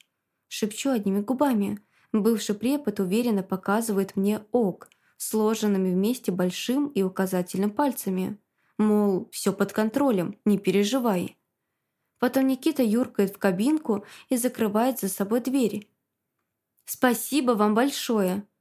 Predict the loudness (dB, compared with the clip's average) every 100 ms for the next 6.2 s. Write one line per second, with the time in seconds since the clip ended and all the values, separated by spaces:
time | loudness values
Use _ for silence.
0 | _ 0 2 2 0 -2 0 0 0 0
1 | 0 0 0 -2 -10 _ _ 2 4 4
2 | 2 2 4 4 4 2 2 4 4 4
3 | 0 -2 -8 _ _ _ _ _ -2 2
4 | 2 2 0 -2 -2 0 0 0 -2 0
5 | 0 0 -2 -2 0 0 0 0 0 0
6 | -2